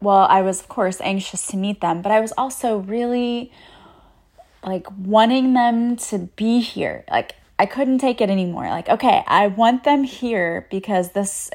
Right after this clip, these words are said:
anticipation, this excitement, it's just too much. And when we manifest, it's kind of the same thing. It's like we really want to see the things that we want manifest in our lives,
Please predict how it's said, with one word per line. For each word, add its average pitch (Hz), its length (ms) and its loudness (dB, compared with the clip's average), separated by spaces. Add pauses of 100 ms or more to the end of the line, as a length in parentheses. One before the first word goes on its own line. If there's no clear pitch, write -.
anticipation, 208 1040 -4
this 180 180 -8
excitement, 208 640 -4
it's - 220 -12
just - 240 -14
too 233 120 -4
much. - 420 -6 (1080)
And 247 140 4
when 294 100 4
we 370 140 0
manifest, 269 640 0
it's 240 140 -8
kind 240 300 -2
of 330 80 4
the 311 120 -2
same 277 340 0
thing. 294 300 0
It's 190 160 -8
like 202 180 -4
we 233 140 -2
really 277 400 -2
want 277 240 0
to 233 80 -4
see 262 600 -4 (760)
the 240 120 0
things 247 440 -2
that 196 160 2
we 226 140 2
want 202 380 2
manifest 196 640 -2
in 175 120 -6
our 170 180 -6
lives, 165 580 -6